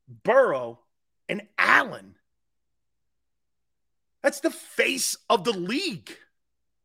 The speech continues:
Brady and Rodgers, the face of the league. Okay?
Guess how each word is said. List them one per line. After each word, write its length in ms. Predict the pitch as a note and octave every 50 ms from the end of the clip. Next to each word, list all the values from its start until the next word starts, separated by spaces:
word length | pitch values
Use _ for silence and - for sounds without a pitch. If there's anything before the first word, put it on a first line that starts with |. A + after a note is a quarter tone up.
| _ _ _ _ _ _ _ _ _ _ _ - -
Brady 340 | C#4 D#4+ F4 F4 E4+ D#4+
and 160 | D4+ C4+ A#3+ A3+
Rodgers, 680 | A#3+ C#4+ D#4+ E4 C#4+ D4 D#4+ E4 D#4 - - - - _ _ _ _ _ _ _ _ _ _ _ _ _ _ _ _ _ _ _ _ _ _ _ _ _ _ _ _ _ _ _ _ _ _ _ _ _ -
the 80 | A#3+
face 540 | G#3+ - - - - D#4+ F#4+ G4 - - -
of 140 | D#4 C#4 G3
the 80 | C#4 A3+
league. 680 | A3 B3+ F4 A4+ A#4 G4+ C#4 F3+ C3+ A#2 - - - - _ _ _ _ _ _ _ _ _ _ _ _ _ _ _ _ _ _ _ _ _ _ _ _ _ _ _ _ _ _ _ _ _ _ _ _ _ _ _ _ _ _ _ _ _ _ _ _ _ _ _ _ _ _ _ -
Okay? 320 | - - - D#3 E3 D#3+